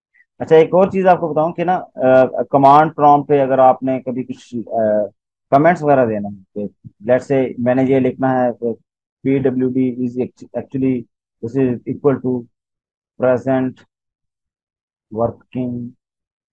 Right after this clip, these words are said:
directory, और ये तो मैंने एक छोटा सा कमेंट दिया है। तो मैं अगर चाहता हूँ कि भाई जहाँ हम कमेंट दें और, अ, वो execute ना हो, तो उसके लिए फिर हम क्या करते हैं, हम start में ये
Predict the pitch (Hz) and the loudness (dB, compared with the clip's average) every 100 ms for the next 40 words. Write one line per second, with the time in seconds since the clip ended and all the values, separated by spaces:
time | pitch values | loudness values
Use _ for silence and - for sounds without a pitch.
0 | _ _ _ 101 104 104 101 _ - 107 | _ _ _ -6 -4 -4 -6 _ -12 -12
1 | 87 _ _ _ _ _ _ 120 135 190 | -12 _ _ _ _ _ _ -2 0 2
2 | 190 185 196 - 170 160 180 143 143 151 | 2 2 0 0 -2 0 -2 0 0 0
3 | 120 113 104 107 123 160 170 147 160 127 | -2 -2 -4 -2 0 2 2 2 2 2
4 | 165 170 156 143 156 147 _ _ _ _ | 0 -2 -2 -2 -2 -6 _ _ _ _
5 | 131 143 147 143 139 135 147 156 143 139 | -2 0 2 0 0 0 0 0 -2 -2
6 | - - - _ _ - 117 117 117 120 | -6 -12 -12 _ _ -4 0 0 2 2
7 | 120 117 113 104 113 110 139 139 139 139 | 2 2 -2 -4 -6 0 2 2 -2 -2
8 | 165 180 160 143 131 127 139 143 170 156 | 0 0 0 0 0 -2 -6 -4 -2 0
9 | 147 147 147 139 131 135 151 143 139 143 | 2 0 0 -2 -2 2 2 2 -2 -2
10 | 135 123 123 127 135 127 135 - | -4 2 4 4 2 -2 -4 -6